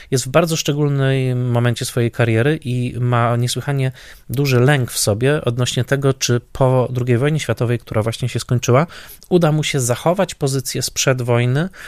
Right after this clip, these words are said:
czy uda mu się ją odbudować. Mm, w latach trzydziestych, no właśnie, najbardziej nagradzany reżyser, absolutny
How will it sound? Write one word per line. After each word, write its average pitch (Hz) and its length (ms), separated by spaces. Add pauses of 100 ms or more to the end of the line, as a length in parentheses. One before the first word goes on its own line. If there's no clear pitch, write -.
(220)
czy 139 100
uda 127 160
mu 120 100
się - 140
ją 123 100
odbudować. 120 720 (520)
Mm, 117 500
w 117 40
latach 123 220
trzydziestych, 135 800
no 127 120
właśnie, 101 320
najbardziej 117 440
nagradzany 113 460
reżyser, 120 540
absolutny 113 680